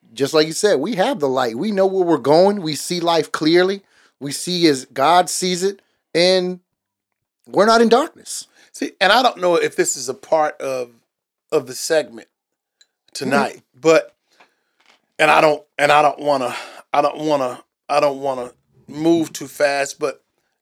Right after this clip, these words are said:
Speaker 2: this would probably be a good segue
Speaker 1: <laughs>
Speaker 2: for, for this particular topic.
Speaker 1: Mm-hmm.
Speaker 2: And, and, and if not, that's fine.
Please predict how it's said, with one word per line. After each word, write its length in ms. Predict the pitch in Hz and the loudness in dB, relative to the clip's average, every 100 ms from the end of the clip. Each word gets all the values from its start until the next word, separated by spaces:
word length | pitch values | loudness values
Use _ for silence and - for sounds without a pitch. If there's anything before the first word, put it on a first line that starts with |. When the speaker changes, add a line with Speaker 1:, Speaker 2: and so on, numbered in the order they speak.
| _ _ | _ _
Speaker 2:
this 320 | 127 143 147 135 | _ -6 -6 -8
would 140 | 123 | -6
probably 320 | - 131 131 | 0 0 -2
be 160 | 123 123 | -8 -8
a 40 | |
good 160 | 120 123 | -6 -8
segue 640 | - 131 123 123 123 120 _ _ - | -6 -6 -4 -4 -6 -8 _ _ -6
Speaker 1:
<laughs> 560 | 131 466 - 123 131 - _ _ - _ | -6 -6 -16 -14 -14 -16 _ _ -20 _
Speaker 2:
for, 280 | - 143 131 | -6 -4 -4
for 200 | - 131 | -4 -4
this 240 | 135 151 | -4 -6
particular 640 | - 123 - 135 120 110 104 _ _ | -10 -14 -10 -10 -10 -16 -18 _ _
topic. 520 | - 156 185 - - _ _ - | -12 -8 -8 -10 -20 _ _ -18
Speaker 1:
Mm-hmm. 260 | 127 117 117 _ _ | -16 -16 -18 _ _
Speaker 2:
And, 280 | 127 123 120 | -12 -10 -12
and, 260 | - 127 120 - | -16 -16 -16 -16
and 120 | 123 | -14
if 160 | 120 | -14
not, 300 | 139 165 - 143 | -6 -4 -4 -4
that's 180 | 135 | -6
fine. 420 | - 165 151 117 | -4 -4 -4 -6